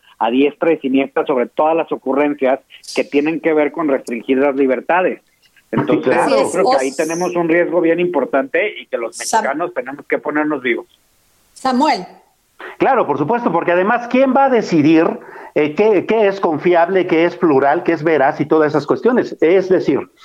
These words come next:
Speaker 2: a ver, en nosotros como periodistas y en todos los medios ha pasado, de repente vemos las contradicciones en los números,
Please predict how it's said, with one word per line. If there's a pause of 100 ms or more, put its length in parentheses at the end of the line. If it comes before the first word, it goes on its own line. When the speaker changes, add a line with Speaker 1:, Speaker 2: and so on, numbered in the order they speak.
(140)
Speaker 2:
a
ver,
en
nosotros
como
periodistas
y
en
todos
los
medios
ha
pasado, (200)
de
repente
vemos
las
contradicciones
en
los
números,